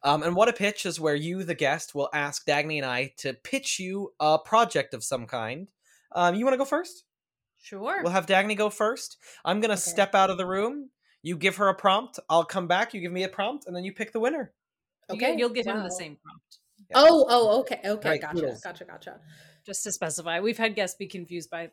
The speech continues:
Speaker 2: that in the past.
Speaker 3: Yeah, I
Speaker 2: Okay.
Speaker 3: feel like maybe I gave different prompts last time. Or
Speaker 2: I don't
Speaker 3: maybe
Speaker 2: know.
Speaker 3: I
Speaker 2: That's
Speaker 3: didn't.
Speaker 2: the, the other thing is I was excited to have you back on the show because we, the show's format has changed a little bit since the,
Speaker 3: Right.
Speaker 2: and it's, it's been,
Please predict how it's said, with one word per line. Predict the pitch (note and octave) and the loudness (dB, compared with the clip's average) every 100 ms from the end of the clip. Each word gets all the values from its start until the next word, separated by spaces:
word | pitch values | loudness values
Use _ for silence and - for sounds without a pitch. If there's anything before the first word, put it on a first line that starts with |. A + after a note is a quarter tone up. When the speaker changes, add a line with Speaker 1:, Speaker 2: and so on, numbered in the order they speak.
| E3+ | -14
Speaker 2:
that | E3+ E3+ F3+ | -12 -12 -16
in | F3 | -18
the | |
past. | F3+ F3 - _ _ _ _ _ _ _ _ _ _ G#3 | -14 -16 -16 _ _ _ _ _ _ _ _ _ _ -2
Speaker 3:
Yeah, | C4 A3 F3+ | 2 2 2
I | D#4 | 2
Speaker 2:
Okay. | - | 2
Speaker 3:
feel | F4+ | 2
like | D#4 B3+ | 0 -2
maybe | A3+ A3+ A3+ | -4 -2 -2
I | F3+ G#3+ | -2 -2
gave | G3+ F3+ | -4 -6
different | G3 G#3 F3 | -6 -6 -8
prompts | F#3+ F3 E3+ F#3 | -8 -8 -8 -8
last | E3 E3 | -8 -10
time. | F3+ D#3 - _ _ _ _ _ - | -12 -14 -18 _ _ _ _ _ -6
Or | G#3+ | 0
Speaker 2:
I | |
don't | |
Speaker 3:
maybe | C4 C5 A4 | 2 4 2
Speaker 2:
know. | |
Speaker 3:
I | - | 2
Speaker 2:
That's | G4 F#4+ | 2 0
Speaker 3:
didn't. | |
Speaker 2:
the, | A4+ F#4+ G#4 | -2 0 -2
the | C4+ C4+ | 0 0
other | D#4+ | 0
thing | D4 B3 | -2 -4
is | A3 G3+ | -4 -4
I | A3 | -6
was | G#3+ | -6
excited | A#3 B3+ B3 | -8 -6 -6
to | A#3+ | -4
have | A#3+ | -4
you | A3 | -4
back | G3 G3 | -4 -6
on | G3 | -8
the | |
show | F#3+ F#3+ | -8 -8
because | F#3+ F#3+ - C#4 G#3 F3+ F3+ F3 - - G3 | -8 -10 -4 0 0 -2 -6 -10 -14 -14 -8
we, | G3 F#3+ F#3 F3+ F3 F3 - _ _ G3 | -8 -6 -8 -8 -10 -12 -16 _ _ -10
the | A3 | -8
show's | - G#3+ G#3 G3 F#3+ F3+ - | -4 -4 -4 -6 -8 -12 -8
format | G#3+ G3 A3+ A#3+ | -6 -4 -4 -6
has | B3 | -8
changed | - C#4 C4+ C#4 | -8 -8 -8 -10
a | D#4 | -10
little | D#4 D#4 | -10 -10
bit | D#4+ E4+ D#4+ | -8 -10 -10
since | A3 G3 G3+ | -12 -6 -4
the, | A3 | -2
Speaker 3:
Right. | G#3+ G#3 | -2 -4
Speaker 2:
and | - - _ - G3+ | -8 -12 _ -16 -16
it's, | G3 | -14
it's | G3 - | -18 -10
been, | G#3+ G3+ | -8 -8